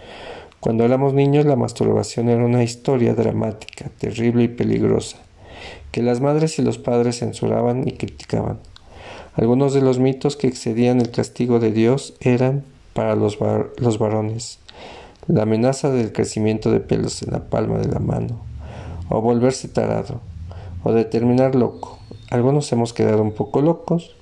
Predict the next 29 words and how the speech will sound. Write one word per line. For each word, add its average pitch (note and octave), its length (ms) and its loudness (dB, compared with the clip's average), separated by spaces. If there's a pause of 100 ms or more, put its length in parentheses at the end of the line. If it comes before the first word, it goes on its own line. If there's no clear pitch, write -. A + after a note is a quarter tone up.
pero C3 240 4
dudo D#3 300 4
que A#2 100 0
sea - 260 -6
por - 160 -6
eso, - 260 -10 (280)
solo B2+ 340 -2
por - 160 -4
eso. - 220 -10 (1160)
Para A2 160 0
las A2 180 2
mujeres, E3 420 0
la C#3 120 2
censura A#2 360 0
amenazaba G#2+ 500 -2
con G#2+ 220 -4
el G#2 80 -2
peligro C3 800 2
de A2+ 100 -4
lastimarse G#2+ 800 -4 (640)
y A#2 120 -2
de A#2 120 4
no C3 220 2
poder A#2 240 0
tener G#2+ 320 0
hijos C#3+ 340 -2
cuando A2 360 -2
fueran G#2+ 320 -2
grandes. C3+ 500 -2